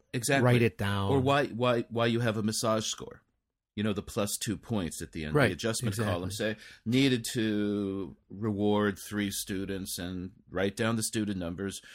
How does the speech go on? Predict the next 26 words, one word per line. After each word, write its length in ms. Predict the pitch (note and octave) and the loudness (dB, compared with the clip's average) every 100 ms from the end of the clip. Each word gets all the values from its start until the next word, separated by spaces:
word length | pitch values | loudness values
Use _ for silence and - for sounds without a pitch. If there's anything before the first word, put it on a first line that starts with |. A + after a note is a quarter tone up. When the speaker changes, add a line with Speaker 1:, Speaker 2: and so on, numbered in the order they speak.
| - | -20
Speaker 1:
who 300 | - G2+ F#2 | -6 -4 -2
worked 380 | F2+ G2 G2+ - | -2 0 -2 -2
really 280 | G#2 F#2+ F2+ | -6 -4 -4
hard, 480 | F2+ F#2 F#2 F#2 F2 | -2 0 0 0 -2
therefore 400 | F#2 F#2 G2+ F#2 | -2 -2 -4 -4
to 80 | F2 | -4
make 240 | F2 - | -6 -6
my 120 | F2 | -8
grades 420 | D2+ F2 E2 D#2 - | -6 -6 -6 -6 -6
fair 260 | F#2+ F2 | -4 -4
to 80 | E2 | -4
everybody, 520 | D#2+ D#2+ D#2 D#2+ E2 | -6 -6 -8 -8 -8
everybody 420 | D#2 D#2 D2+ D2 C#2+ | -8 -10 -10 -8 -8
got 240 | C#2+ C2+ | -8 -10
boosted 360 | D2 C#2 - C2 | -10 -12 -12 -14
up." 180 | - _ _ _ _ _ _ | -16 _ _ _ _ _ _
Speaker 2:
Right. 220 | A2+ F#2 - _ _ _ _ A2 | -8 -8 -12 _ _ _ _ -2
Speaker 1:
And 160 | A2+ | 0
it's, 220 | A2 - - | 0 -4 -6
it's 320 | G2+ - - - - G2 _ _ _ _ _ _ _ D3+ | -8 -6 -6 -8 -14 -14 _ _ _ _ _ _ _ 2
irritating 720 | D#3 D3+ D#3 C#3 C#3 C#3 A#2 | 2 2 2 0 2 0 0
and 80 | F2+ | -4
it 100 | F#2 | -6
takes 320 | A#2+ G#2 - | -8 -8 -8
your 80 | E2+ | -12
time, 760 | - G#2 G2+ G2 G2 G2 G2 | -6 -4 -2 -2 -4 -6 -8